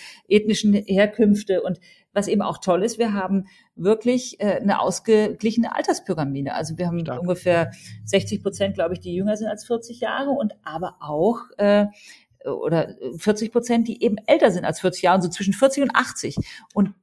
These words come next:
Speaker 1: diese Mischung, die macht es eben. Und da sind wir ein großer Verfechter von Vielfältigkeit und Gleichberechtigung. Und das schätzen die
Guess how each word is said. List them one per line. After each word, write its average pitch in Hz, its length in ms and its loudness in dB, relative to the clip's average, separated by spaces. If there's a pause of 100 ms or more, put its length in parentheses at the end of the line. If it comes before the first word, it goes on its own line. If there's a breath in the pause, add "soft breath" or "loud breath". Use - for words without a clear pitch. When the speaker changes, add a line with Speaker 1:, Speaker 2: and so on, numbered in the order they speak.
Speaker 1:
diese 285 280 4
Mischung, 220 580 4
die 208 140 4
macht 196 300 4
es 175 120 0
eben. 143 340 -4
Und 170 360 -6
da 165 640 -2
sind 208 200 2
wir 220 100 -2
ein 175 100 -8
großer 214 300 -2
Verfechter 226 560 -2
von 190 180 -6
Vielfältigkeit 220 800 -4
und 214 80 0
Gleichberechtigung. 151 800 -6
Und 170 320 -10
das 226 380 -6
schätzen 220 400 0
die 202 240 2